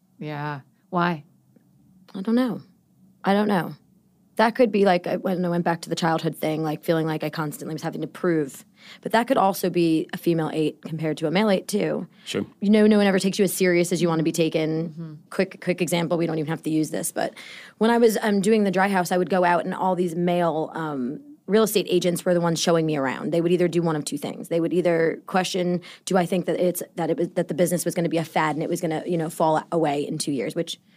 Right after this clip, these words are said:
Speaker 2: why would I put that much money in if that was the case?
Speaker 1: Right.
Speaker 2: And, or they would look at my mom thinking that my parents had given me the money. And it really frustrated me. So I went back and I was like, "Okay, I have to take this to a man's perspective." And I, like, did, like, a whole Forbes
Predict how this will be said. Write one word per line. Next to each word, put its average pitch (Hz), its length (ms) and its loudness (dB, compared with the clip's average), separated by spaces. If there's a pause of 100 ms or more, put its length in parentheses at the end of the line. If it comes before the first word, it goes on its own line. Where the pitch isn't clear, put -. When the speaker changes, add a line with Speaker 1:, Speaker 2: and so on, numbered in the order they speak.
(220)
Speaker 2:
why 165 160 0
would 156 100 2
I 160 60 0
put 160 160 -6
that 165 120 -2
much 170 140 -2
money 156 220 0
in 160 60 0
if - 120 -6
that 135 180 -4
was 160 140 -2
the - 80 -10
case? - 400 -4
Speaker 1:
Right. 190 240 0 (320)
Speaker 2:
And, 214 160 6
or 233 180 6
they 262 80 6
would 233 120 4
look 240 140 2
at 240 40 4
my 208 140 2
mom 202 340 4
thinking 185 300 0
that 185 120 0
my 180 80 -2
parents 185 300 -2
had - 140 -4
given 170 200 0
me 156 120 0
the 151 80 -4
money. 160 340 -4
And 185 100 -2
it 175 80 2
really 185 440 4
frustrated - 560 -2
me. 156 100 -4
So 165 220 0
I 165 80 4
went 175 180 2
back 175 260 0
and 160 60 -4
I 156 80 -2
was 156 120 -4
like, - 180 -6
"Okay, 247 200 2
I 202 60 4
have 175 140 -4
to 180 80 -2
take 170 240 -4
this 160 240 -4 (420)
to 202 220 6
a 190 40 6
man's 170 240 4
perspective." 160 480 -2
And 170 140 0
I, 160 120 0
like, 156 200 0
did, 175 160 4
like, 170 160 0
a 175 60 -2
whole 180 240 2
Forbes 175 720 2